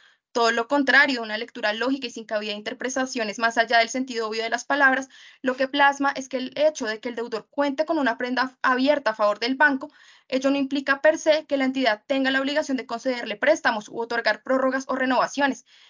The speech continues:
es decir, que el banco se conserva la facultad de otorgar crédito al deudor, si bien existe una prenda conferida por este a favor de la entidad financiera.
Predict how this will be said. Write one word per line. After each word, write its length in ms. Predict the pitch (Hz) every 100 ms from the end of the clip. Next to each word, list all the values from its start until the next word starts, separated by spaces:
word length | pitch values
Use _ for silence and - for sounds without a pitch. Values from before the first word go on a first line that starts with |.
| _
es 140 | 226
decir, 380 | 214 208 285 302
que 80 | 285
el 80 | 269
banco 260 | 269 269
se 140 | 277 294
conserva 340 | 285 269 233
la 120 | 226
facultad 500 | 240 262 320 - 294 294 - - _
de 100 | 254
otorgar 360 | 254 240 220 220
crédito 460 | 294 285 285 285 -
al 140 | 285
deudor, 420 | 311 339 285 294 - _
si 240 | - - 277
bien 220 | 262 240
existe 320 | 233 254 247
una 160 | 226 233
prenda 320 | 233 226 226
conferida 460 | 233 233 226 208 -
por 140 | 214
este 220 | 196 -
a 80 | 180
favor 300 | 214 202 180
de 80 | 110
la 80 | -
entidad 280 | - 101
financiera. 560 | - 110 - - 92 -